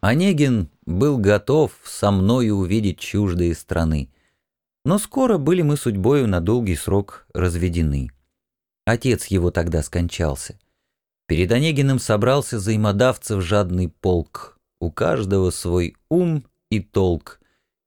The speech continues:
Евгений, тяжбы ненавидя, довольный жребием своим, наследство предоставил им,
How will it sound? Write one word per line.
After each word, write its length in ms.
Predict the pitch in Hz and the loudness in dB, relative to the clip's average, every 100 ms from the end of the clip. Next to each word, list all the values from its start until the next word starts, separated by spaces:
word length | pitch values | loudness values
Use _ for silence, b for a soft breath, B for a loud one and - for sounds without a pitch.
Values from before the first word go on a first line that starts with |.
| _ _ - | _ _ -6
Евгений, 680 | 113 165 175 233 180 127 | -2 0 2 2 4 2
тяжбы 380 | - 113 98 95 | 2 0 2 2
ненавидя, 760 | 92 92 107 165 208 175 170 143 _ | 2 2 0 0 0 2 0 -4 _
довольный 720 | - 80 101 110 160 208 190 165 | -10 0 2 2 2 2 0 0
жребием 540 | 147 147 143 143 143 | 0 0 0 0 -2
своим, 580 | - 117 127 123 123 120 _ _ _ _ _ - | -2 0 0 2 0 -4 _ _ _ _ _ -2
наследство 720 | 160 175 202 247 - - 139 | -2 0 -2 -2 -4 -4 -2
предоставил 920 | - 107 87 85 - 151 156 131 117 98 _ _ _ - | 0 -2 0 -2 -4 -4 -2 -2 -4 -8 _ _ _ -4
им, 380 | 95 85 82 | 0 0 0